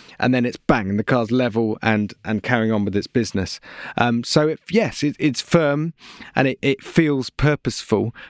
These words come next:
but you could definitely do some long distance, especially once you get into Europe and the roads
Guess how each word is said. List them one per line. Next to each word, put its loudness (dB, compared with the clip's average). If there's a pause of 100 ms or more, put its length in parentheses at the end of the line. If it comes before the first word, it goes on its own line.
but 0
you 2
could -6
definitely 0
do 2
some -2
long 0
distance, -2
especially 0
once -2
you -4
get 0
into -2
Europe 0
and 0
the 0
roads -2